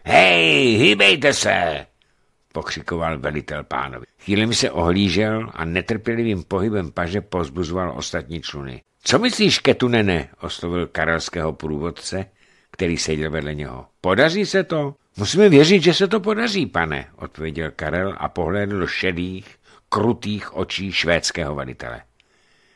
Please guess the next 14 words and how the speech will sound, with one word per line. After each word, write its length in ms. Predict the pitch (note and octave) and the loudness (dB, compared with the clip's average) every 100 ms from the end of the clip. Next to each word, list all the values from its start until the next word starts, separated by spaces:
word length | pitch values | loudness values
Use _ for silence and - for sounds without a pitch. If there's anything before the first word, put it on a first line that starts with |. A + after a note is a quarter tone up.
| _ - | _ -4
Věděl, 560 | G2 F3+ A#2+ D#2+ C2+ | 2 2 2 0 -2
že 140 | B1+ D#2 | -4 -4
by 120 | D#2 | -4
se 140 | - | -2
Švéd 360 | G#2 - G2+ E2+ | -2 -2 -2 -2
nerozmýšlel 920 | F2+ G2+ A#2 F2+ A2+ G#2 - A#2 G#2 | 0 4 4 2 -4 -4 -4 -2 0
rozbít 500 | E2+ G#2 F2 G2 G#2+ | 2 2 0 -4 -6
mu 120 | G#2 | -4
lebku 340 | F2 F2+ - A#2 | -2 -2 -4 -4
za 160 | G2 | -2
nejmenší 640 | F#2 G#2+ F3 E3 D#3 B2+ D#3 | -2 -2 -2 -2 -4 -4 -6
opominutí, 960 | C#3+ C3+ D3+ D3+ D3+ A#2+ - D2+ C#2+ - _ _ - | -4 -2 0 0 0 -4 -6 -8 -8 -12 _ _ 0
bez 320 | G2 E3 A#2 | 4 4 4
milosti 720 | D#3 E3 D#3+ - - D3 C#3+ | 0 0 0 -2 -2 -2 -2